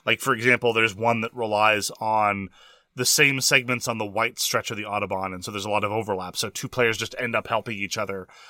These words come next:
either intentionally or unintentionally. But that having been said, it is nonetheless a good goal to go for, because other than that, you know, you might be in more in those situations, like I said, where there might be a stalemate. "Well, I don't wanna build that white link. Somebody can build the service station." Like, "Well,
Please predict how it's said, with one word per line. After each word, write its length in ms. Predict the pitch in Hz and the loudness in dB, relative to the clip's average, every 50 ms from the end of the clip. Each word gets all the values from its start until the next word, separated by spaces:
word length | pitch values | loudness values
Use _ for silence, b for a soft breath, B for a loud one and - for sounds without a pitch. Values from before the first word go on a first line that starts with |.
| B B | B B
either 260 | - 127 127 120 120 117 | 2 4 4 4 4 0
intentionally 480 | 113 107 - 131 131 120 - 117 110 | 0 -2 -2 -4 -4 -4 -4 -6 -8
or 140 | 104 101 104 | -8 -6 -6
unintentionally. 680 | 107 107 107 98 - 107 101 95 - - 85 90 92 - B B B B B B B - | -6 -6 -8 -8 -10 -12 -12 -14 -14 -18 -18 -20 -20 -20 B B B B B B B 0
But 240 | 131 139 135 135 139 | 2 2 2 4 4
that 160 | 160 147 143 | 6 6 8
having 280 | 143 139 131 131 123 120 | 6 6 4 4 2 -2
been 140 | 117 110 | -6 -4
said, 220 | - - 131 123 117 | -2 2 2 2 2
it 100 | 117 113 | 2 0
is 140 | 131 127 120 | 0 0 0
nonetheless 560 | 123 117 113 113 110 113 117 117 - - - - | -2 -4 -2 0 2 4 4 4 2 0 -6 -6
a 80 | 143 | -10
good 400 | 127 113 107 107 123 147 139 120 | -10 -12 -10 -6 -4 -4 -4 -4
goal 280 | 107 117 139 131 127 117 | -4 -2 0 0 0 -2
to 100 | - 110 | -6 -8
go 220 | 92 117 117 117 | -4 -2 -2 -2
for, 160 | 110 117 110 | -2 -6 -8
because 280 | 101 104 - - 117 107 - - | -8 -8 -8 -8 -8 -8 -8 -8
other 200 | 165 151 147 139 | -6 -4 -4 -4
than 180 | 117 120 123 | -4 -4 0
that, 240 | 127 131 127 117 - B B B B B B B B | 4 4 4 4 2 B B B B B B B B
you 160 | 190 190 190 | -2 0 2
know, 100 | 143 131 | 2 2
you 160 | 131 135 147 | 2 0 2
might 240 | 147 147 160 170 135 | 2 0 0 -2 -4
be 160 | 135 156 170 | -4 -4 -2
in 140 | 165 160 156 | -2 -2 -2
more 280 | 156 151 156 165 165 | 0 2 4 6 6
in 80 | 160 151 | 6 4
those 180 | 135 131 123 - | 2 2 2 2
situations, 460 | - - 127 120 117 - - 120 107 | 0 -2 0 -2 -2 -2 -2 -2 -2
like 120 | 120 101 | -2 -2
I 40 | 117 | -2
said, 200 | - 123 117 107 | -2 -2 -2 0
where 100 | 104 107 | 0 0
there 100 | 107 110 | 0 0
might 160 | 107 107 101 | 0 0 -2
be 80 | - 107 | -4 -8
a 60 | 95 | -8
stalemate. 340 | - - 123 113 107 113 123 | -6 -4 -4 -4 -4 -6 -4
"Well, 100 | 123 123 | -2 0
I 80 | 135 | 2
don't 100 | 147 165 | 4 6
wanna 160 | 175 165 139 127 | 6 6 6 6
build 200 | 123 123 120 113 | 4 4 6 6
that 180 | 120 117 127 | 4 2 2
white 220 | 120 117 127 - 123 | 0 -2 -2 -2 -4
link. 220 | 127 139 156 - | -8 -6 -6 -4
Somebody 260 | - 160 151 143 143 | -4 -4 -2 -2 -4
can 200 | - - 143 135 | -4 -2 -4 -2
build 180 | 131 139 139 127 | 0 0 -2 -2
the 60 | 127 | -4
service 260 | - - 180 160 135 | -2 0 0 0 0
station." 260 | - 131 117 - - | -2 -4 -4 -4 -8
Like, 120 | 113 110 - | -12 -8 -4
"Well, 380 | 147 151 151 147 143 139 - | 0 6 8 10 10 10 8